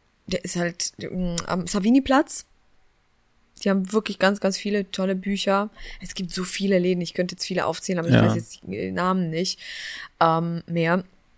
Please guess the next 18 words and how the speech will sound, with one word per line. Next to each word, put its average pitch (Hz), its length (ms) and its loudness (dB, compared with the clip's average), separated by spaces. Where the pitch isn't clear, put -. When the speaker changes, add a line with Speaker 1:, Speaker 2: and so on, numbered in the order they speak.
Speaker 1:
Oder 190 160 2
krieg 185 200 -6
die - 120 -2
nicht 190 240 0
alle 180 140 -2
zusammen, 185 500 2
aber, 180 960 0
ähm, 175 200 -4
so 185 320 -4
Geschäfte 226 520 2
mit 202 320 0
Geschichte, - 720 2
aber, - 360 4
aber 214 280 6
nicht 226 220 2
nur 220 100 6
Geschichte 220 480 4
im 190 300 2